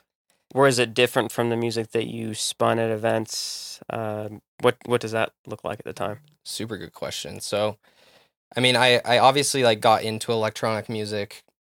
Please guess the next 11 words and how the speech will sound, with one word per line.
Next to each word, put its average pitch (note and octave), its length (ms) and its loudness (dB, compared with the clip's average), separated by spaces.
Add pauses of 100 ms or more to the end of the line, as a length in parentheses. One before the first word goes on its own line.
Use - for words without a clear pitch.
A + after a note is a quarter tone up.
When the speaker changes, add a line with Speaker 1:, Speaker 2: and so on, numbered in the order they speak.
(140)
Speaker 2:
you A2+ 100 -6
know, D#2+ 200 -8
in G2+ 140 -8
high F#2+ 220 -8
school, G#2 500 -8 (120)
junior F#2+ 240 -10
Speaker 1:
Mm-hmm. G2 80 -10
Speaker 2:
high, G#2 140 -8
whatever. G#2 480 -10 (520)
But, F#2 260 -2
uh, D#2+ 300 -6